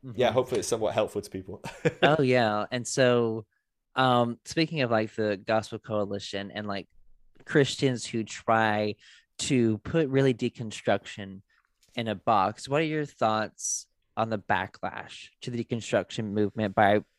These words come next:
Speaker 2: pastors, spiritual leaders, and people like the Gospel Coalition?
Speaker 1: Yeah, I mean,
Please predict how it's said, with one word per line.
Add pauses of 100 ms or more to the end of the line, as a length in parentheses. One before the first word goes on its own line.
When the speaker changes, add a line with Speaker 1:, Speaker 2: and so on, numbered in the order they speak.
Speaker 2:
pastors,
spiritual
leaders,
and
people
like
the
Gospel
Coalition? (880)
Speaker 1:
Yeah,
I
mean,